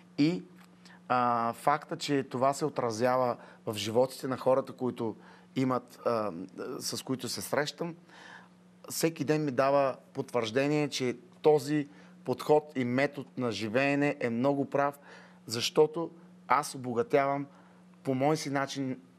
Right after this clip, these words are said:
живота на хората около мен. А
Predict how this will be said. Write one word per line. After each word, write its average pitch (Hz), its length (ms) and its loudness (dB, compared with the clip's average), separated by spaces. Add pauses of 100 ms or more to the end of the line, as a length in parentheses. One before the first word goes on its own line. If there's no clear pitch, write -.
(560)
живота 127 340 0
на 113 100 -4
хората 123 320 -2
около 101 200 -6
мен. 90 220 -6 (440)
А 113 240 0